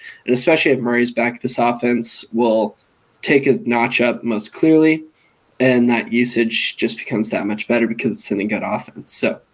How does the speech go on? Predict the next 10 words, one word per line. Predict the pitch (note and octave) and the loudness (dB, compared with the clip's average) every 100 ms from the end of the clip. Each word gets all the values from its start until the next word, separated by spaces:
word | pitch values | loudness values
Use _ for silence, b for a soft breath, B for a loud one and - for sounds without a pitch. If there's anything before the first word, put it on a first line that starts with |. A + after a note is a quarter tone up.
| - | -6
Connor | C#3+ C3+ C3+ | 2 4 4
is | C3 | 2
someone | - B2+ C3 B2+ B2 B B B | 0 2 2 0 -4 B B B
you | A#2+ A#2+ | 4 4
should | B2 A2 | 4 2
never | A2+ B2 B2 A#2+ | 2 4 4 2
feel | A#2+ A#2+ A#2+ | 2 2 0
hesitant | B2 A#2+ - - G#2+ - | 0 -2 -2 -2 -2 0
to | A2 | -2
start | - - D3+ - | 0 2 2 2